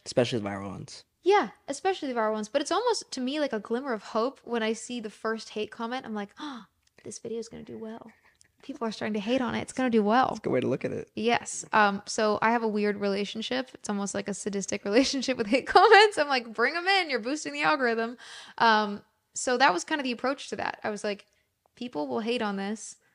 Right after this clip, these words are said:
Speaker 2: and that will make it do well. And eventually, they're gonna hear it so much that they're gonna like it. And TikTok's gonna do its beautiful algorithm thing, and it's gonna find the people that like this music,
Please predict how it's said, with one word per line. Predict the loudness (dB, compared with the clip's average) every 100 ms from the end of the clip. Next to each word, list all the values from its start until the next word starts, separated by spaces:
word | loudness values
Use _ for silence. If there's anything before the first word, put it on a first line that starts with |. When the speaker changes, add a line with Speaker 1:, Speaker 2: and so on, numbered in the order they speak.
| _ _ _
Speaker 2:
and | -8 -6
that | -4
will | -4
make | -6 -6
it |
do | -6 -4
well. | -2 -4 -8
And | -8
eventually, | -4 -4 -4 -2 -2 -2 -4 _ _ _ _ _
they're | -6
gonna | -4 -6
hear | -4 -4
it | -4
so | -6 -6
much | -6 -6 -12 _ _ _
that | -10 -6
they're | -4
gonna | -4 -6
like | -10 -12
it. | -16 _
And | -10
TikTok's | -8 -8 -6 -8 -8
gonna | -8
do | -4
its | -6 -6
beautiful | -8 -6 -6 -6 -4 -2
algorithm | 2 2 0 -4 -4 -6
thing, | -4 -2 -4 -6
and | -8
it's | -6
gonna | -6 -6
find | -4 -4
the | -6
people | -10 -6 -6
that | -6 -6
like | -6 -6
this | -8 -12
music, | -14 -12 -8 -8